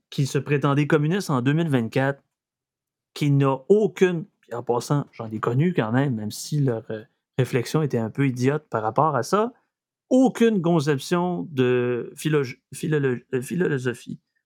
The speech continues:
aucune conception d'économie, aucune lecture, et ça se prétend être l'avant-garde.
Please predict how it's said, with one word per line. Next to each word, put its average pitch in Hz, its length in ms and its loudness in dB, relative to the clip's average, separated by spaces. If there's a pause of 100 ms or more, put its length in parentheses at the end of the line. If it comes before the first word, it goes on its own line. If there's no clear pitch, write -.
aucune 220 440 2
conception 175 720 -2
d'économie, 139 720 0
aucune 175 380 0
lecture, 135 680 -2 (500)
et 127 100 2
ça 135 180 -2
se - 120 -10
prétend 160 560 0
être 139 320 0
l'avant-garde. 135 880 0